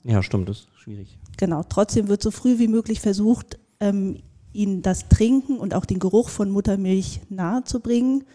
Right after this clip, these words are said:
Speaker 2: durch Saugen an einem Watteträger,
Speaker 1: Mhm.
Speaker 2: wo wenige Tropfen Muttermilch draufgegeben werden. Ähm, beim Sondieren der Nahrung, am Anfang haben die Frühgeborenen eine Magensonde, über
Speaker 1: Mhm.
Speaker 2: die der Hauptteil der Nahrung gegeben wird.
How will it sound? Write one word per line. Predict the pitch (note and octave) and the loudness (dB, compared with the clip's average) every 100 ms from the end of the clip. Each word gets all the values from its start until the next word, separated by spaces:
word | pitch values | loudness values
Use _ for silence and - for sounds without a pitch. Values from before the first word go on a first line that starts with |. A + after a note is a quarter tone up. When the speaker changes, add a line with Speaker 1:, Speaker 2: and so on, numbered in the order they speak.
| _ _ _ - | _ _ _ 0
Speaker 2:
durch | F#3+ - - _ | 2 2 0 _
Saugen | - - F#3+ G3 A3 | -12 -2 2 2 2
an | G3 F#3+ | 0 -2
einem | F#3 F3+ | -2 0
Watteträger, | G3 - - - B3 A#3+ A#3+ - _ - | -2 -2 -2 0 0 0 -2 -4 _ -6
Speaker 1:
Mhm. | A#2+ A#2 G3+ - | -2 0 -2 -4
Speaker 2:
wo | G3 F#3 | -6 0
wenige | G3+ G3+ G3 | 0 0 -4
Tropfen | - A3 - A#3+ | -2 -4 -2 0
Muttermilch | A#3 A#3 A3+ A3+ - | 2 2 2 0 -2
draufgegeben | - G#3 - G3+ G3+ G#3 G3 | -2 -2 -2 -4 -2 -4 -4
werden. | G3 F#3+ F#3+ F#3+ _ _ _ _ _ _ - | -2 0 -2 -6 _ _ _ _ _ _ -4
Ähm, | G3 F#3+ F3+ | -2 0 -2
beim | F#3 G3 F#3+ - | 0 0 0 -2
Sondieren | - F#3 F#3 G#3 A#3 A#3+ | -2 0 2 2 2 2
der | A3 | 0
Nahrung, | G3+ F#3+ G3+ G#3+ A#3 - - - | 0 0 0 -2 -4 -6 -14 -14
am | F#3+ | -10
Anfang | E3+ F#3 F#3 | -8 -6 -4
haben | G3+ | -4
die | F#3 | -4
Frühgeborenen | F#3 G3 F#3 F3+ F#3 F3+ | -4 -6 -6 -6 -4 -4
eine | F3 F3+ | -2 -4
Magensonde, | F3+ F3+ G3 A#3+ A3+ A3 A#3 A#3+ B3+ - | -2 -2 -2 -2 0 0 2 0 -2 -8
über | - A2+ G2+ | -6 -2 0
Speaker 1:
Mhm. | |
Speaker 2:
die | F#3+ | 2
der | F#3+ F#3 | 2 0
Hauptteil | F#3+ - G#3+ | -2 0 0
der | G3 | 0
Nahrung | G3 G3 G3 G3 | 0 0 -2 -4
gegeben | F#3 G3 A3 A#3+ | -4 -2 0 0
wird. | B3+ C#4 | 2 0